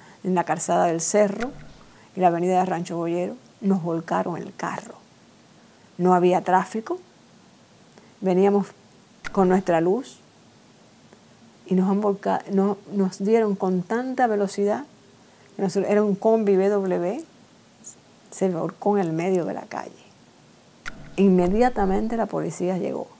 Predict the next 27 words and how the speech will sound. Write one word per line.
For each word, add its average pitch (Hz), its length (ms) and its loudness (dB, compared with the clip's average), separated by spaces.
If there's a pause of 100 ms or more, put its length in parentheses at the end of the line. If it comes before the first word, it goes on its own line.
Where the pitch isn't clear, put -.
(220)
es - 400 -6
instantáneamente, 180 1120 0 (140)
instantáneamente 196 1080 4
nos 175 140 -4
sacó 156 260 -6
del 160 120 -4
lugar. 135 320 -8 (2250)
Donde 185 220 0
estaba 214 340 -2
nos 196 140 0
llevó 175 180 -2
para 170 180 -4
el 160 60 -8
hospital. - 380 -12 (960)
Un 175 120 -2
hospital, 196 580 2 (160)
y 180 280 0
allí 170 200 2
nos 202 160 2
tuvieron 208 320 2
como 208 160 -4
hasta 190 180 -2
las 170 160 -2
once 185 240 -4
de 165 100 -2
la 143 140 -4
noche. - 360 -14